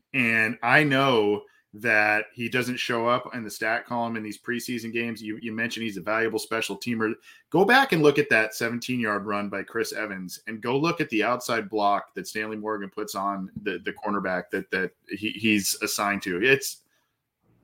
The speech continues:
he just takes him out of the play, man. Um, a-, and it, it's stuff like that. He does the dirty work, and I think that that's what gets coaches' attention, and that's what gets, you know, uh, people fired up about, about keeping a guy like that. So it's gonna be interesting between the two Trents, between Stanley Morgan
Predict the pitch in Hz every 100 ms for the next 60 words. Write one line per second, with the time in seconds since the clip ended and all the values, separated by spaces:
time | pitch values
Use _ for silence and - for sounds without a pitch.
0 | _ 104 85 127 165 147 139 120 123 107
1 | 82 101 101 82 80 90 - 101 98 95
2 | 92 92 - 107 104 110 104 104 104 101
3 | 110 101 127 120 - - - 143 120 135
4 | 139 113 117 120 104 104 120 120 123 123
5 | 104 98 123 120 110 113 117 - - -
6 | - - 135 131 139 135 - - 139 127
7 | 113 92 147 143 151 151 - 107 113 120
8 | - 117 101 120 120 - - - - _
9 | - 120 101 - - 98 82 92 _ _
10 | - 156 147 - 143 135 135 147 139 107
11 | 107 110 113 107 110 - 160 160 104 95
12 | 95 95 90 92 85 - 113 110 113 160
13 | 160 135 127 135 123 113 101 - 143 139
14 | 131 131 117 120 117 107 - 87 127 131
15 | 127 - 113 110 107 113 113 113 113